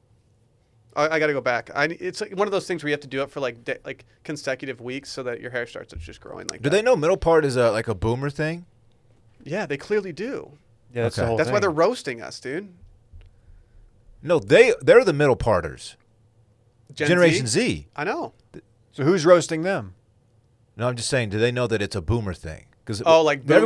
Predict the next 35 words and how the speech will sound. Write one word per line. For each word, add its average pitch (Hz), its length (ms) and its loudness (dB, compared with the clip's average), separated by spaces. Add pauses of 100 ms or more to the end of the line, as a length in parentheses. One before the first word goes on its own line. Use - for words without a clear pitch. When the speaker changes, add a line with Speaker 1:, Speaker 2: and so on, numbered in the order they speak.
Speaker 1:
boomers 143 60 0
fuck 165 100 4
Speaker 2:
hates 151 140 2
Speaker 1:
with 147 100 -6
middle 139 180 -2
parts? 147 120 2
Speaker 2:
everyone, 170 300 2
yeah, 147 220 -2
like, 90 220 -6
the, 101 200 -6 (140)
they 127 140 -6
grew 120 180 -6
up 123 100 -6
in 117 80 -10
the 110 60 -8
seventies 131 440 -4
and 139 80 -10
shit. 170 300 -4
Speaker 1:
Yeah, 214 120 4
Speaker 2:
Like 175 280 -4
Speaker 1:
but, - 100 -14
like, 165 240 -6
but 240 120 0
yeah, 180 120 -2
but 165 140 -10 (580)
a 202 80 -4
bunch 240 200 0
of 190 140 0
Gen 185 260 -4
Z, 170 220 -8
a 160 80 -4
bunch 202 140 -4
of 170 80 -14
TikTokers, 156 720 0
like, 139 200 -4